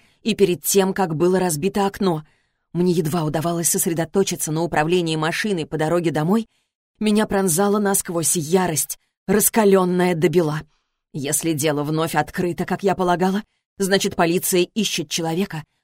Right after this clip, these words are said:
побывавшего на вечеринке, и снова пересматривает тот же список имён. Но в нём недоставало ещё одного имени,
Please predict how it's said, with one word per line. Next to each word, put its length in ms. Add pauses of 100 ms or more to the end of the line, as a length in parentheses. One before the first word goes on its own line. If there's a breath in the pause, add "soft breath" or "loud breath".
(120)
побывавшего 600
на 120
вечеринке, 640 (340)
и 120
снова 400
пересматривает 880 (100)
тот 300
же 100
список 480
имён. 400 (460)
Но 200
в 80
нём 300
недоставало 640
ещё 600
одного 460
имени, 540